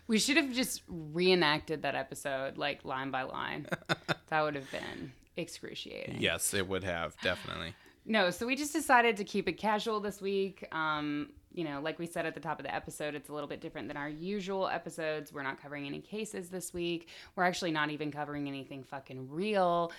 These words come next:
Speaker 1: We're just gonna read some shitty internet horror stories because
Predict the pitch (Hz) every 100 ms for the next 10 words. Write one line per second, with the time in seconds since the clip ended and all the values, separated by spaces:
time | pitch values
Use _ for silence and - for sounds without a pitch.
0 | - - 180 175 180 180 170 151 151 151
1 | 147 143 - - 151 143 135 135 135 131
2 | - - - 165 151 147 143 143 - _
3 | _ - 156 143 139 143 190 190 - -
4 | 127 135 156 - 160 - 180 180 180 -